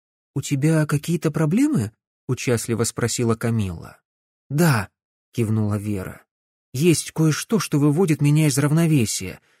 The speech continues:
Давненько я подобного не испытывала». «Что случилось?» поинтересовался Алекс. Вера замялась, перевязывая очередной палец. «Мальчишкам девушки о таком не рассказывают»,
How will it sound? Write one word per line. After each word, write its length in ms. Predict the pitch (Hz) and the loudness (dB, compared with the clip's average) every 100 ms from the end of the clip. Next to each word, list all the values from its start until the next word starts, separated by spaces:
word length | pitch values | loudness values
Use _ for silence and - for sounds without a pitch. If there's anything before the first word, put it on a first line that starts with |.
| _ _ _ - | _ _ _ -4
Давненько 640 | 170 170 156 151 156 147 | 0 4 4 6 4 2
я 160 | 160 147 | 2 2
подобного 540 | 165 135 131 120 117 | 0 0 2 2 0
не 220 | 123 127 | 0 0
испытывала». 880 | 123 - 120 110 92 76 - - - _ _ _ _ _ _ - | 0 -2 -2 -2 -4 -10 -12 -16 -18 _ _ _ _ _ _ -14
«Что 260 | - 143 | -2 0
случилось?» 720 | 123 127 113 - 104 120 - - _ _ _ | 2 0 0 0 0 0 -4 -12 _ _ _
поинтересовался 880 | 123 120 117 113 - 117 113 110 - | -4 -2 0 -2 -2 0 0 -2 -4
Алекс. 560 | - 110 113 - - - _ _ _ _ _ _ _ - | -2 -2 -4 -8 -12 -14 _ _ _ _ _ _ _ -10
Вера 340 | 101 135 214 | -2 0 2
замялась, 720 | 214 226 233 156 117 117 - - | 2 2 2 2 2 -2 -4 -4
перевязывая 640 | 131 123 117 110 101 104 | -2 0 2 2 0 -2
очередной 480 | 104 117 117 117 113 | -2 -2 0 2 0
палец. 600 | - 104 92 82 - - _ _ _ _ _ - | 0 -4 -4 -6 -8 -8 _ _ _ _ _ -2
«Мальчишкам 960 | 143 151 147 - 202 165 - 165 156 | 2 2 2 -2 -4 -4 -2 0 2
девушки 520 | 131 180 165 151 - | 2 2 2 0 -2
о 100 | 156 | -2
таком 720 | 147 143 - 165 160 147 147 | 0 -4 -4 0 2 4 4
не 120 | 147 147 | 4 2
рассказывают», 1200 | 151 - - - 196 117 110 101 104 107 - - | 2 0 -4 -2 -2 -2 -4 -6 -6 -6 -8 -20